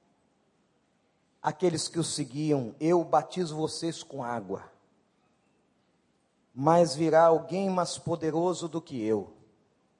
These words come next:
mais poderoso do que eu,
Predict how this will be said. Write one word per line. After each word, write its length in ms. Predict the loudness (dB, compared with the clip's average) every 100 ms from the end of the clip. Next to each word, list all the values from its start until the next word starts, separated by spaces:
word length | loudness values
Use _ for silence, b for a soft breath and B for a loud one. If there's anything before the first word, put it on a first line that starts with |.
| _ _ _ _ _ _ _ _ _ _ _ _ _ _ -2
mais 600 | 4 6 6 4 -2 -4
poderoso 1000 | 2 2 4 2 4 6 4 2 -4
do 200 | -4 -6
que 360 | -8 -10 -6 -2
eu, 280 | -2 -2